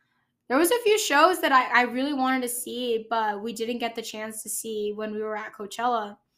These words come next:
But we still had an amazing time. And day one, me and my friends were like, "Okay, starting with Role Model, like, basically after this,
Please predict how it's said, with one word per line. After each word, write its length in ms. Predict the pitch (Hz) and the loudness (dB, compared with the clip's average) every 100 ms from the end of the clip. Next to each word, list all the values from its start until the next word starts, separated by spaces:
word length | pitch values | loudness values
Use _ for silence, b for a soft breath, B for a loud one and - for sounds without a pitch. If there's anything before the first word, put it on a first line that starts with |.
| _ _ _ _ _ _ _ _ _ _ _ - | _ _ _ _ _ _ _ _ _ _ _ -4
But 120 | 240 | -2
we 100 | 262 | 0
still 300 | - - 220 | -2 -2 0
had 180 | 262 254 | 0 0
an 60 | |
amazing 420 | 220 202 208 208 | -4 -6 -6 -6
time. 420 | 190 202 202 196 196 b b _ | -8 -12 -12 -12 -16 b b _
And 220 | 247 247 233 | 0 0 2
day 240 | 220 254 | 2 2
one, 600 | 220 190 202 262 277 277 B B _ - | 0 -2 0 2 2 -2 B B _ -2
me 100 | 240 | 2
and 80 | 262 | 4
my 100 | 247 | 2
friends 200 | 254 240 | 0 0
were 60 | |
like, 220 | 247 226 - | 0 0 -2
"Okay, 420 | 240 254 220 190 - _ _ _ _ _ _ | -2 0 0 -2 -12 _ _ _ _ _ _
starting 500 | - - 262 269 330 | -12 -4 0 0 0
with 140 | 330 | -4
Role 260 | 233 214 220 | -4 -4 0
Model, 300 | 254 269 294 | 4 6 6
like, 240 | 262 214 | 2 0
basically 440 | 196 202 285 285 233 | -6 -4 -2 0 0
after 360 | 208 208 214 | 0 -2 -6
this, 320 | 196 214 285 | -6 -4 -4